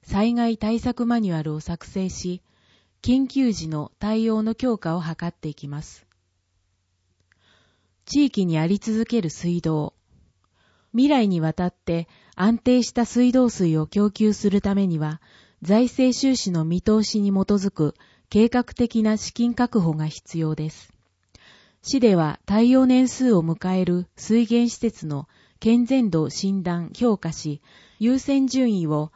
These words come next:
設定の上、整備を検討することや、施設の統廃合などの施設整備の合理化を進めています。また、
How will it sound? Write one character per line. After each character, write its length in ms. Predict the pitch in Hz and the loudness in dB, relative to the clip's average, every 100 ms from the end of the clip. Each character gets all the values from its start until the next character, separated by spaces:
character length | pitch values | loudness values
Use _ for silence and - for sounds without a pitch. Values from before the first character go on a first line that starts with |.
| _ | _
設 280 | - 196 - | -6 -4 -2
定 220 | 208 208 | -2 0
の 180 | 196 185 | 0 0
上、 300 | 175 165 - _ _ _ _ _ | -2 -4 -8 _ _ _ _ _
整 300 | - 277 233 | -2 0 0
備 200 | 180 160 | 0 -2
を 200 | 147 - | -2 -4
検 300 | 208 220 214 | -2 -2 0
討 140 | 220 | -2
す 140 | - 220 | -2 -4
る 80 | 214 | -2
こ 140 | 208 | -4
と 140 | - | -4
や、 260 | 160 147 151 _ _ _ _ _ _ | -6 -6 -10 _ _ _ _ _ _
施 240 | - 285 | -6 -2
設 280 | 294 262 196 | 0 -2 -2
の 140 | 170 208 | -4 0
統 180 | 226 | 0
廃 240 | 226 247 220 | 0 0 0
合 220 | 175 170 | -2 -2
な 120 | 170 | -4
ど 140 | 170 160 | -4 -4
の 220 | 151 151 - _ _ | -6 -8 -14 _ _
施 140 | - | -18
設 320 | - 233 233 240 | -2 -2 -2 -4
整 260 | - 254 | 0 0
備 140 | 196 170 | 0 -2
の 140 | 156 | -2
合 220 | - 208 | 0 2
理 120 | 214 | 2
化 160 | 208 202 | 0 -2
を 60 | 196 | -2
進 260 | - 190 | -6 -4
め 100 | 185 | -2
て 100 | 180 | -2
い 120 | 180 | -2
ま 160 | 170 170 | -2 -4
す。 260 | - - _ _ _ _ _ _ _ _ _ _ _ | -6 -18 _ _ _ _ _ _ _ _ _ _ _
ま 160 | 185 180 | -4 -2
た、 280 | - 170 | -2 -6